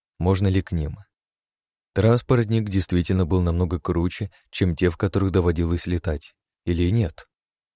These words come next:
Большой, широкий, с двумя круглыми турельными башнями, в которых сидела по роботу. Кабина пилота была тонирована. "Привет, ребята! Кто главный на... Казеинате натрия?"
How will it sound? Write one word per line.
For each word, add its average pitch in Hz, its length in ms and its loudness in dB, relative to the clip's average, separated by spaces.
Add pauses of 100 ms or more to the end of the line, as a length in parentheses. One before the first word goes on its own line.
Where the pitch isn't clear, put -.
(140)
Большой, 87 540 2
широкий, 104 520 0
с 95 100 -4
двумя 92 260 0
круглыми 92 420 0
турельными 85 520 0
башнями, 107 560 -2 (200)
в - 80 -20
которых 98 380 -2
сидела 95 300 2
по 104 180 2
роботу. 85 480 -4 (380)
Кабина 82 380 0
пилота 85 420 0
была 95 260 0
тонирована. 98 760 -2 (1080)
"Привет, 120 460 4
ребята! 120 480 2 (560)
Кто 147 340 0
главный 147 420 2
на... 98 440 2 (480)
Казеинате 117 720 2
натрия?" 101 440 -2